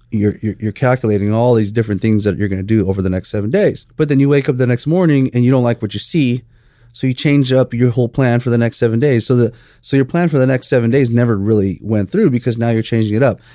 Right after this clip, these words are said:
And before you know it, you're screwing yourself over because your mind's playing all these tricks on, on you, and you, you know all these things. So you're, "I'm gonna up this, I'm gonna lower this, up that." And then it just mentally drains you, dude. So that's why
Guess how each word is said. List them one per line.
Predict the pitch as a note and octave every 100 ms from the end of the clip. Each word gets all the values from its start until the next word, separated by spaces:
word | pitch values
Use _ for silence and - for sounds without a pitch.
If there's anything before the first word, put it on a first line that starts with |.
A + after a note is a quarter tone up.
| _
And | A2+
before | A#2+ - F3+
you | C3+
know | D#3+ C#3+
it, | A2+
you're |
screwing | A#2+ - D#3 C#3
yourself | A#2 A#2 A2+
over | D3 B2
because | G#2+ A2 A#2
your | G#2+
mind's | A2 A#2 B2+
playing | - A#2
all | A2+ G#2+
these | G#2
tricks | - G3 -
on, | G#2+ - _ _ _
on | A2+ A2
you, | G#2+ A#2+ - _
and | A#2 A2+
you, | A2+
you | A2+
know | A2+ B2+
all | A#2+
these | G#2 -
things. | F3+ F3+
So | A#2+
you're, | G#2
"I'm | G2 G#2
gonna | G2+ F#2
up | F2+
this, | - C#3 C3+
I'm | G#2+
gonna | G2
lower | F#2 F2
this, | A2 B2 -
up | G#2+
that." | A#2+ B2 A#2 - _
And | - A#2
then | A#2 A2 G#2 F#2+ -
it | C#3
just | A#2+ - - _ _ _ _ _ -
mentally | B2 A#2+ B2+ A#2 A2
drains | G#2 A2 A2
you, | F#2+
dude. | F#2+ F#2+
So | - G2+
that's | F#2+ A#2 -
why | A2 G2+